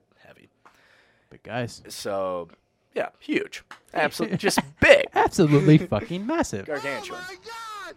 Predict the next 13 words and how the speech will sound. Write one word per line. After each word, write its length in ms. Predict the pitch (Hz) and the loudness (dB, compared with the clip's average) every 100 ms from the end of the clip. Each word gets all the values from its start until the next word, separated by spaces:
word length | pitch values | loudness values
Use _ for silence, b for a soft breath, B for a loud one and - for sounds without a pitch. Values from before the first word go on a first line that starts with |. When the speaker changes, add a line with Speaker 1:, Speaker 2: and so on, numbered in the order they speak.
| _ | _
Speaker 1:
Yeah. 160 | 143 143 | -8 -8
Speaker 3:
Yeah, 200 | 120 107 | -8 -8
I, 280 | 120 135 139 | -4 -2 -2
uh, 340 | 131 123 120 120 | -2 -2 -4 -4
made 180 | 127 | -6
a 40 | 127 | -4
mistake 360 | 117 - 135 | -6 -2 0
today. 440 | - 117 113 117 117 _ _ _ - | 0 0 0 -2 -6 _ _ _ -10
Uh, 320 | 131 120 113 - | -6 -6 -8 -10
there's 200 | 131 131 | -10 -8
this 220 | 127 - | -8 -10
thing 280 | - 135 123 | -6 -6 -4
that, 260 | 123 113 | -4 -6